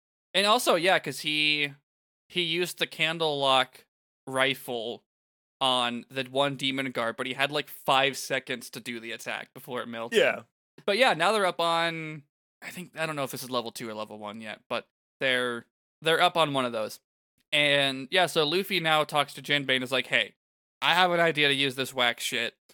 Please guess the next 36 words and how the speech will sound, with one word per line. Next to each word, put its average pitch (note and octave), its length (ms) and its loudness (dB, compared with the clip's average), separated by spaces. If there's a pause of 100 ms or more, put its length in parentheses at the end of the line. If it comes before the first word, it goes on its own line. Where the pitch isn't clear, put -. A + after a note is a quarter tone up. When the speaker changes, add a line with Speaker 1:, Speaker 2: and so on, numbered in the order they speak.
(300)
Speaker 1:
Let D3 200 2
me D3 80 -2
fight D3+ 240 2
Magellan. B2+ 640 2 (420)
I B2+ 80 0
trust C3+ 400 -2
you C3+ 100 4
to, B2 80 0
like, A#2+ 360 -2 (420)
get C#3+ 220 -4
everyone A#2+ 720 -2 (180)
together B2 460 -2
on A#2 120 -4
a A2 40 -8
boat." A2 360 -4 (320)
And A2+ 460 0
Jinbei's A#2 460 -2
like, A#2 200 -4
"All C3 80 2
right, D3+ 260 4 (300)
I D#3 280 6
trust D#3 400 -2
you, B2 260 -4
Luffy." G2+ 540 -12 (560)
And, A#2 240 0
Speaker 2:
Yeah, A#2+ 80 4 (120)
Speaker 1:
uh, A#2+ 160 -2 (200)
Speaker 2:
c-, F#3+ 100 -4 (120)
'cause, D#3 240 -4
like, D#3 340 0 (220)
what D3+ 240 -2
Luffy D3 300 -10
says C#3 520 -4
is C3 320 -4
that, B2+ 180 -2
um, A#2+ 400 -4